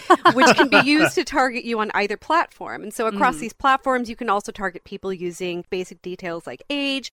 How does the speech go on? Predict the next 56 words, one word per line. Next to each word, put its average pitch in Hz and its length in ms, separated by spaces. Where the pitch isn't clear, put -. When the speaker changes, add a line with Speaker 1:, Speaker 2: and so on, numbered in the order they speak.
Speaker 2:
what 196 160
city 254 200
you 254 80
might 233 180
live 220 240
in, 214 160
but 214 180
also 269 300
granular 262 720
stuff - 420
like 180 220
whether 196 180
you're 180 160
looking 175 240
for 160 180
a 156 60
new 156 140
home, 262 400
whether 180 180
you're 147 160
single, 220 420
or 180 160
whether 175 300
you're 175 220
really 180 420
into 160 640
energy 226 400
drinks. - 420
Speaker 1:
Hmm. 180 360
Speaker 2:
Couple 240 320
of 202 180
other 214 220
ones 202 320
were, 190 240
"You 302 140
got 359 180
this 190 220
ad 208 200
because 208 300
you're 160 140
a 147 60
K-pop 254 580
loving 226 300
chemical 208 440
engineer. 165 680
This 190 200
ad 208 280
used 370 240
your 190 100
location 226 540
to 285 80
see 269 200
you're 311 220
in 311 140
Berlin, 254 560
and 294 320